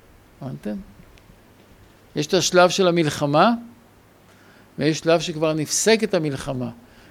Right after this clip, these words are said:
קחו, תעשו תרגיל, תגידו רק פ-, תגידו ליצר, "רק פעם אחת אני עושה את זה, אל תדאג, תרגע." קחו איזה תאווה, בא לך עכשיו את הכוס קפה הבא, או את ההתמכרות הבאה שלך,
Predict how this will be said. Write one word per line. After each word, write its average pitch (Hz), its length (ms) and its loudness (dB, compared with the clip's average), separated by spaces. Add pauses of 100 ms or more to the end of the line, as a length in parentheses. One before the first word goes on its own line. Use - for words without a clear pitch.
(120)
קחו, 262 240 2
תעשו 196 400 2
תרגיל, 208 500 4
תגידו 214 340 4
רק 220 220 4
פ-, 220 100 -2
תגידו 220 320 4
ליצר, 202 720 4
"רק 208 240 2
פעם 220 200 4
אחת 196 260 0
אני 180 80 -2
עושה 156 180 -2
את 147 60 -2
זה, 156 100 0
אל 170 40 2
תדאג, 165 340 -2 (420)
תרגע." 165 380 0 (760)
קחו 226 240 4
איזה 220 160 6
תאווה, 190 380 6
בא 190 180 6
לך 208 160 2
עכשיו 190 320 2
את 175 100 -2
הכוס 175 260 -4
קפה 160 300 -2
הבא, 147 260 2 (760)
או 156 80 2
את 151 140 0
ההתמכרות 156 640 2
הבאה 160 320 4
שלך, 147 320 -4